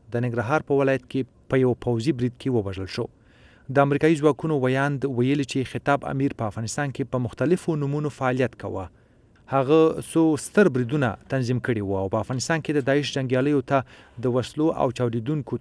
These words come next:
توکو د رسولو مسؤلیت یې په غاړه وه. د امریکایي قواوو په اعلامیه کې راغلي دي چې د هغه وژنه د داعش له راتلونکو بریدونو څخه د بې ګناه افغانانو له ژغورلو سره مرسته کوي او همداشان په افغانستان کې د داعش شتون کمزوری کوي. د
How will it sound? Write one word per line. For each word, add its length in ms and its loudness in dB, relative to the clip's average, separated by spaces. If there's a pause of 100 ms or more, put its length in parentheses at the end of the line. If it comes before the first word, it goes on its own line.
توکو 300 0
د 160 0
رسولو 560 2 (320)
مسؤلیت 440 -4
یې 100 -4
په 100 -2
غاړه 260 -6
وه. 120 -2 (760)
د 80 -
امریکایي 420 2
قواوو 400 4
په 240 -2
اعلامیه 300 0
کې 200 0
راغلي 240 0
دي 160 -4
چې 540 -4
د 100 0
هغه 240 4
وژنه 400 4
د 140 2
داعش 340 2
له 200 0
راتلونکو 500 -4 (100)
بریدونو 240 -2
څخه 240 -8
د 160 -2
بې 160 -2
ګناه 240 -2
افغانانو 480 -4
له 140 -4
ژغورلو 400 -2
سره 180 0
مرسته 400 0
کوي 160 -4
او 180 -4
همداشان 500 0 (360)
په 140 0
افغانستان 460 -4
کې 60 -2
د 240 -2
داعش 280 2
شتون 280 2
کمزوری 400 -8
کوي. 220 -8 (680)
د 240 8